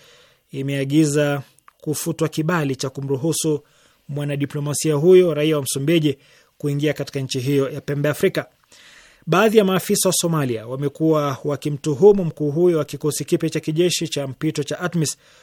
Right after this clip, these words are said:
kuwa anaingilia masuala ya ndani ya nchi hiyo. Balozi Madeira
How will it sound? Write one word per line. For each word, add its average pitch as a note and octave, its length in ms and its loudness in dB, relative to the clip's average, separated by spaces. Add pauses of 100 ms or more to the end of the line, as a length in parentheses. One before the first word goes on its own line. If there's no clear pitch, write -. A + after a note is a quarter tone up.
(200)
kuwa D3+ 220 2
anaingilia C#3+ 380 0
masuala C3+ 360 -4
ya B2+ 80 -6
ndani C#3 240 -4
ya D3 40 -2
nchi D#3 140 0
hiyo. D#3+ 240 4 (520)
Balozi D3+ 340 2
Madeira F3+ 440 6